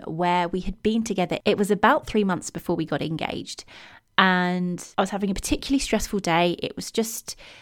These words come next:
things were getting on top of me, as they do when you are, what, twenty-five, twenty-six. And then within the space of a few hours, two different very close friends of mine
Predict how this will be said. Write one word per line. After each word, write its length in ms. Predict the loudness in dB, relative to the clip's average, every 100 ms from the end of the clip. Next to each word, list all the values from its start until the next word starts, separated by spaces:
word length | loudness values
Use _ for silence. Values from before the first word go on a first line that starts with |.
| -20 -20 _ _ -2
things 200 | 2 2
were 80 | 4
getting 200 | 2 4
on 80 | 2
top 160 | 0
of 80 | -2
me, 160 | 0 6
as 220 | 6 8
they 100 | 4
do 300 | 4 6 6
when 160 | 4 4
you 160 | 6
are, 180 | 8 8
what, 180 | 4 2
twenty-five, 560 | 2 4 4 6 6
twenty-six. 720 | 4 0 0 0 -2 -4 -6 -4
And 220 | 0 2 4
then 400 | 4 2 0 -2
within 240 | 0 4 4
the 80 | 4
space 280 | 2 2
of 40 | 2
a 100 | 0
few 200 | 2 4
hours, 340 | 4 2 0 -6
two 220 | -2 2 2
different 460 | 0 -2 -4 2
very 220 | 4 6
close 260 | 4 0 0
friends 240 | 0 -2
of 140 | -4 -4
mine 280 | -4 -2